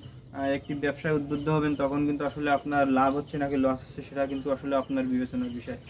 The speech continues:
এবং এইভাবে যদি না করে থাকেন, তাহলে কিন্তু আপনি ব্যবসায়, আহ, যে লাভটা হচ্ছে কি লস হচ্ছে, সেটা কিন্তু আপনি কখনোই বুঝতে পারবেন না।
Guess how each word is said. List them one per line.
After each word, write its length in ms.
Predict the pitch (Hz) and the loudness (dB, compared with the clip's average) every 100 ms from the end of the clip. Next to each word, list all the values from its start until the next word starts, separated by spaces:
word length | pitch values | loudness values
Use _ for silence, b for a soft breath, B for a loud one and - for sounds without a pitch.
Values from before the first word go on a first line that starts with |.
| B B B - | B B B -4
এবং 240 | 156 175 | 0 4
এইভাবে 320 | 165 160 165 175 | 6 6 4 2
যদি 220 | 180 180 | 0 2
না 240 | 175 160 | 2 2
করে 200 | 160 151 | 0 -2
থাকেন, 240 | 151 165 180 | -2 -4 -4
তাহলে 240 | 156 151 | -2 0
কিন্তু 220 | 151 156 | 0 -2
আপনি 200 | 165 160 | -4 -4
ব্যবসায়, 480 | 147 143 - 151 156 156 | 0 -2 -2 0 0 0
আহ, 120 | 143 139 | -4 -2
যে 160 | 143 143 | 2 4
লাভটা 380 | 139 135 - 151 | 4 2 0 -4
হচ্ছে 240 | - 151 | -2 -4
কি 160 | 143 139 | -2 2
লস 200 | 139 139 | 2 0
হচ্ছে, 280 | - - | -6 -10
সেটা 200 | 135 131 | -8 -6
কিন্তু 200 | 135 135 | -4 -4
আপনি 160 | 135 135 | -4 -4
কখনোই 400 | 131 131 135 143 | -2 -2 -2 -4
বুঝতে 260 | 127 - 123 | -8 -6 -4
পারবেন 240 | 120 120 | -4 -4
না। 100 | 117 | -8